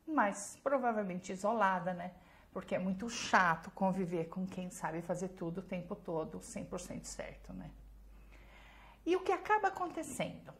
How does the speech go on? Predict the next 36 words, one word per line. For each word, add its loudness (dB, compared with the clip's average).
Autoataque 4
para 2
as -8
consequências -2
não 2
intencionais. -2
Então, -2
a 0
gente -4
aqui -6
já -4
tá 0
num 4
outro 6
estágio, 6
já -2
passou 0
uma 4
década, 0
uma -4
década -6
e 0
meia. 4
E 4
aí, 4
a 10
autocrítica, 4
que -6
pode 8
ser -6
parte 2
de -8
uma -4
estratégia -8
de -16
segurança, 0